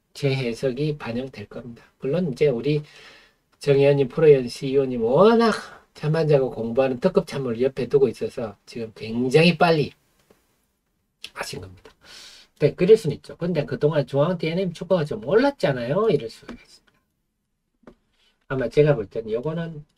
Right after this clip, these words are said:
어, 좀 눈치 빠른 사람이면 이미 그 앞서서 삼 배정으로 좀 열심히 공부, 공시를 열심히 체크한 분은 오정강이라는 단을 보고 좀 알 수는 있어. 어, 이거 엔캠 대표이사인데?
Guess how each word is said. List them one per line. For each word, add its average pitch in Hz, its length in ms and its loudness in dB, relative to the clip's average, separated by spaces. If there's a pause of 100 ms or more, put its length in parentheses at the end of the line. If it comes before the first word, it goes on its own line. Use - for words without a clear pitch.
(680)
어, - 200 -20 (160)
좀 151 160 2
눈치 226 400 6
빠른 120 480 -2 (160)
사람이면 131 960 -4 (640)
이미 131 360 -6
그 98 300 -18 (640)
앞서서 165 920 -4
삼 123 360 -8
배정으로 135 960 0 (1160)
좀 117 240 -4
열심히 185 480 6
공부, 117 500 -2
공시를 131 500 2
열심히 214 420 6
체크한 117 440 -8
분은 139 240 -6
오정강이라는 131 880 -4
단을 98 1500 -18
보고 110 320 -12
좀 113 180 -10
알 107 200 -16
수는 160 200 -2
있어. - 280 -8
어, 156 120 -8
이거 170 300 -6
엔캠 165 380 -6
대표이사인데? - 760 -4